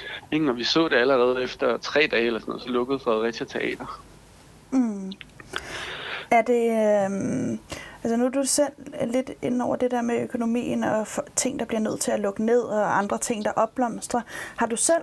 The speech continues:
Speaker 2: kunne mærke, <clears throat> øh, øh, pandemien smidt, smidt negativt af på din, øh, økonomi?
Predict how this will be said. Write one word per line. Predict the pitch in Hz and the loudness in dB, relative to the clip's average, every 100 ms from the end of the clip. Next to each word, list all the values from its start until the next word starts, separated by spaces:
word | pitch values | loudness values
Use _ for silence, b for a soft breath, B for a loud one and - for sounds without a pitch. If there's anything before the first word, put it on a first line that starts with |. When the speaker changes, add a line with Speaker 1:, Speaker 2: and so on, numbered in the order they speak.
| - | -2
Speaker 2:
kunne | 294 262 | 0 2
mærke, | 202 202 202 254 - - | 4 2 0 -2 -4 -2
<clears throat> | 330 294 269 214 - 214 | 2 4 4 2 -2 0
øh, | 208 196 190 196 196 - B B B - | 2 2 0 0 -2 -6 B B B -6
øh, | 208 214 - | -4 -2 -2
pandemien | 214 214 240 240 | 0 0 0 0
smidt, | 240 - 226 247 - | -2 -2 -2 -2 -2
smidt | - 240 - | -2 -2 0
negativt | 247 294 294 240 | 2 0 0 0
af | 220 - | 0 0
på | 240 | 0
din, | 285 302 294 - - | 0 2 0 -2 -2
øh, | 226 220 - | 0 0 0
økonomi? | 220 226 233 262 | 0 2 0 -2